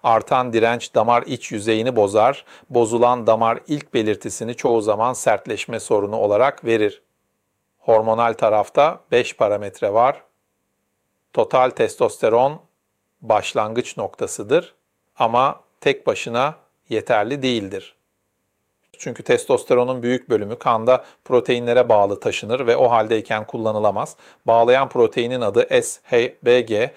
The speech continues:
S H B G yükseldiğinde total değer normal görünürken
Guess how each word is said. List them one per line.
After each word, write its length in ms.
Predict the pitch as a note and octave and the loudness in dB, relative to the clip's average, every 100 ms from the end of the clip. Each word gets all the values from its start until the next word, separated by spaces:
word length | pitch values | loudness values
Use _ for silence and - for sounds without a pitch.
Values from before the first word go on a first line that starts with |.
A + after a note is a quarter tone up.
| - _ C3+ | -20 _ -2
S 320 | B2 - C3+ B2 | -2 2 2 2
H 320 | - B2+ A#2 | 2 2 4
B 140 | A#2 | 4
G 160 | A2 A#2 | 4 0
yükseldiğinde 920 | A#2+ A2+ - - A2+ G#2+ A2 G#2+ A#2+ | -2 -4 -4 2 2 2 -2 -4 -4
total 380 | - - B2 A#2 | -4 0 0 2
değer 280 | A2 A2+ A2+ | 4 2 2
normal 340 | A2 A2+ A2+ | -2 0 -2
görünürken 680 | A2 A2+ A#2 A2 - C3+ | 0 -2 -2 -6 -2 -4